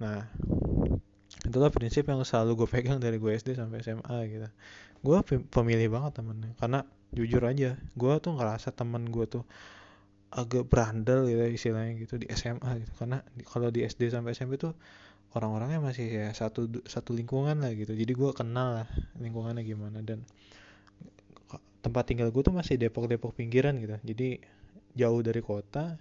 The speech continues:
jadi orang-orangnya juga seringnya main-mainnya di situ-situ aja gitu. Nah,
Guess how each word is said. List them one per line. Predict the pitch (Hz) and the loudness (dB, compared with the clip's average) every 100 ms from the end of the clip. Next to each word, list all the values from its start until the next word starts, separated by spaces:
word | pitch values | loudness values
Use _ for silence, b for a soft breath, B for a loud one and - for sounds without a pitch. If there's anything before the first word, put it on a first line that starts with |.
| - | -10
jadi | 110 110 113 113 B B B B - | -6 -4 -4 -6 B B B B -6
orang-orangnya | 117 117 117 113 127 156 | -2 -2 -2 -2 -2 -2
juga | 123 117 117 - | -2 -2 -6 -10
seringnya | - - 113 127 | -8 -4 -4 -2
main-mainnya | 165 135 110 107 165 | -4 -4 -2 -2 -2
di | 139 | -2
situ-situ | - 117 107 - | -6 -4 -2 0
aja | 127 139 | 0 0
gitu. | 107 104 110 - - - - - _ B B B B B B B B B _ _ - | -2 -4 -10 -16 -20 -18 -20 -20 _ B B B B B B B B B _ _ -8
Nah, | 117 | -6